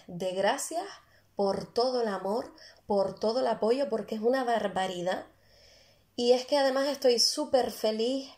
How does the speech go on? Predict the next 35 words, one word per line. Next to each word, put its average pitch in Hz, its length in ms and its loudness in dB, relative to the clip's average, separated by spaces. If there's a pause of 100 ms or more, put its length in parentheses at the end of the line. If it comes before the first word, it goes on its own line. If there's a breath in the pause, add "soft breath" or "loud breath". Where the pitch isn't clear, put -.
(100)
de 226 540 -2
anunciar 208 800 -2 (440 soft breath)
que 226 200 4
ya 202 160 4
llegamos 226 600 0 (140)
a 240 140 -2
los 220 180 0
diez 208 260 -6
mil 220 220 0
suscriptores. 214 800 -4 (340 loud breath)
Es - 160 2
un 381 160 2
canal 302 360 0
chiquitito, 220 680 -6 (1200 soft breath)
pero 240 440 4 (280)
como 175 340 -4
todo 214 320 -2
en 233 100 2
la 233 120 0
vida, 254 340 0
pues 196 140 -6 (100)
hay - 140 -6
que 185 80 -4
empezar 196 580 -6
de 170 160 -8
abajo 208 560 -2 (140)
para 135 160 -2
arriba. 180 400 -4 (340 loud breath)
Así 185 280 -4
que 196 80 2
de 185 140 6
verdad 196 360 2
que 196 220 -4
sin 208 240 -2
ustedes, 254 560 0